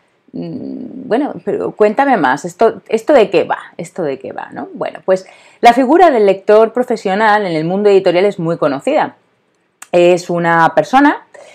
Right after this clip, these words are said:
que se dedica a hacer informes de lectura, es decir, a valorar los manuscritos, es decir, los borradores de novelas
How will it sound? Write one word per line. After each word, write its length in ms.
que 340
se 140
dedica 480
a 40
hacer 420
informes 560
de 60
lectura, 480
es 140
decir, 320
a 100
valorar 600
los 280
manuscritos, 1000
es 100
decir, 340
los 320
borradores 960
de 160
novelas 760